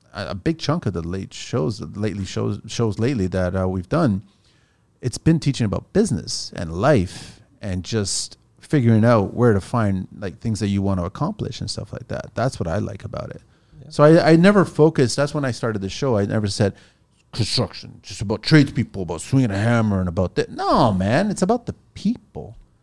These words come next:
Speaker 1: And I, I'll embrace anybody from any culture, any place or whatever they come, you know what I mean? Even electricians, right? But it's just anybody at all, right? Because I wanna pick their brain. I wanna talk to them.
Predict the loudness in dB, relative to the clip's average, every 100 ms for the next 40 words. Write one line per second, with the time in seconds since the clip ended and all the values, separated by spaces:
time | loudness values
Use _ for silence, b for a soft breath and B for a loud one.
0 | _ _ _ 0 4 4 4 6 6 6
1 | 4 2 2 4 6 6 4 4 2 2
2 | 0 0 0 0 0 2 0 -2 -2 -2
3 | -2 0 0 0 -2 0 2 2 0 2
4 | 2 2 2 0 B B -2 0 0 -2
5 | -8 -8 -8 -6 -4 2 4 4 2 4
6 | 8 8 10 8 8 6 8 8 8 4
7 | 2 0 2 4 4 2 0 0 2 2
8 | 2 2 2 2 0 -2 -4 -4 -4 -6
9 | -6 -8